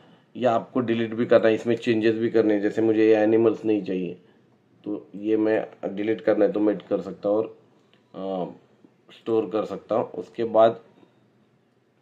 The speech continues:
इस जगह पे जाएंगे तो क्रिएट वर्कशीट करना है। जैसे ही मैं क्रिएट वर्कशीट करूँगा तब मेरे सामने, अ,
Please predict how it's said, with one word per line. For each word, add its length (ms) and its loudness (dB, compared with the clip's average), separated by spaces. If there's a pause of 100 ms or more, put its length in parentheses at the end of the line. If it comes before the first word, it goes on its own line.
(540)
इस 100 -12
जगह 200 -2
पे 120 -4
जाएंगे 340 2
तो 100 -2
क्रिएट 420 6
वर्कशीट 400 2
करना 220 -4
है। 60 -6
जैसे 240 0
ही 60 8
मैं 180 6
क्रिएट 280 4
वर्कशीट 400 -2
करूँगा 340 0
तब 220 -2
मेरे 240 2
सामने, 420 2 (640)
अ, 280 -4